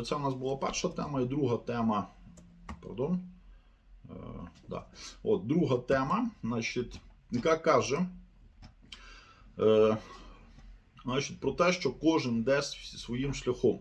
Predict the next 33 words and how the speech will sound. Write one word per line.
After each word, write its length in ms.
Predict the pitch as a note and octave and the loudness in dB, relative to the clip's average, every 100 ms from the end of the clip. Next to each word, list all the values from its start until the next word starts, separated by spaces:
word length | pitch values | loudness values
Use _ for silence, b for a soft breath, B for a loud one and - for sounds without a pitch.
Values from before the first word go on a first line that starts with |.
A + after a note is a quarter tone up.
| - | -4
Ну, 80 | G3+ | -4
у 40 | |
нас 160 | D#3+ C3+ | -2 -2
там 180 | C3+ C3 | -2 -2
є 80 | |
різні 240 | C3+ A#2 B2 | -2 -2 -2
методи, 440 | D#3+ G3+ B2 G#2+ - | -2 -2 0 0 0
тобто 280 | G#2 G2 G2+ | -4 -4 -6
на 60 | |
картинці 420 | G2 A2 A#2+ A2+ | -4 -2 -2 -2
ви 60 | G#2 | -2
бачите, 380 | A2 D3+ D#3 G2 | -2 -2 -2 -2
да, 140 | A2+ | -2
там 200 | A#2 F#2+ | -2 -4
є 100 | G2 | -2
різні 260 | A2 G#2 G2 | -2 -2 -6
кружечки. 540 | A2 A2+ D#3+ F3+ - - B B B | -6 -4 -4 -6 -8 -12 B B B
От, 200 | G2 F#2 | -2 -2
і 120 | - C3 | 0 0
є 300 | G#2 A2 A#2 | 0 4 4
з 60 | G#2+ | 2
правої 340 | - A2 G#2+ | 0 2 2
сторони 340 | G#2 G#2+ C3+ D3+ | 2 -4 -4 -2
на 100 | A#2 | 0
малюнку, 380 | A2 B2+ A2+ | 2 0 0
ми 60 | G#2+ | 2
бачимо, 340 | A2 F2+ F2 F2+ | 2 0 -4 -8
там 160 | F2 G#2 | -4 -2
різні 260 | G#2+ G2 | -2 -4
сходинки, 500 | - D3 C#3 G#2 G2 | -4 -4 -2 -2 -2
різні 260 | G#2+ G#2 G2 | -4 -4 -2
дороги. 340 | G#2 G2 - - | 0 0 -2 -6
Да? 200 | G#2+ | -6